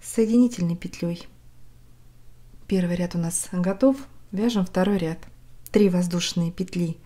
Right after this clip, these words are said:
Один, два, три. Это начальный столбик с накидом. Ещё одна воздушная петля, арка, накид. И в следующий столбик провязываем столбик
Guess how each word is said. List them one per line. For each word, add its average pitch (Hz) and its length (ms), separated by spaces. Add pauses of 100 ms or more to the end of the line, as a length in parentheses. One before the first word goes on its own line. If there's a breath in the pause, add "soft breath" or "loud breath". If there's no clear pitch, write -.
(300 soft breath)
Один, 170 540 (400)
два, 170 440 (680 soft breath)
три. 180 340 (300 loud breath)
Это 208 140
начальный 175 520
столбик 175 600 (560 soft breath)
с - 160
накидом. 208 560
Ещё 208 380
одна 180 260
воздушная 180 600
петля, 175 520
арка, 214 520 (100)
накид. 202 640 (300 loud breath)
И 233 140
в - 20
следующий 180 560
столбик 196 480
провязываем 190 580
столбик 190 600